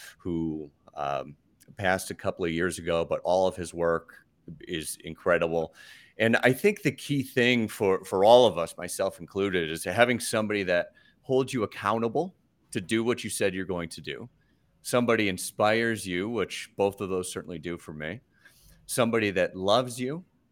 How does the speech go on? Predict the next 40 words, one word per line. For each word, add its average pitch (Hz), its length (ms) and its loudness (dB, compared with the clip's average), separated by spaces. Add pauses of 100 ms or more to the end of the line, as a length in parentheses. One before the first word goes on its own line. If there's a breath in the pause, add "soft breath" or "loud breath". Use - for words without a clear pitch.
(180)
and 107 120 -6
somebody 120 440 0
that 98 180 -2
can 90 180 -8
mentor 92 400 -4
you, 65 140 -14
show - 220 -4
you 95 120 -2
the 85 80 -6
tactics - 640 -8
of 76 120 -16
going 80 240 -6
down 73 140 -14
the 71 60 -18
path. 73 440 -8
And 80 100 -10
if 82 160 -10
you've 110 180 -2
got 95 280 4
folks - 280 -2
around 87 380 0
you 85 180 -4
or 76 60 -6
books 98 300 -2
you're 92 100 -2
reading 82 400 -2
that 78 220 -6
do 92 200 -10
those 85 320 -4
things 80 240 -12
for 90 280 0
you, 127 280 0 (720 soft breath)
you'll 90 140 -4
be 82 100 -2
unstoppable, 80 760 -2
no 82 80 -6
matter 80 220 -2
what 76 240 -6
you're 71 60 -14
doing. 64 240 -8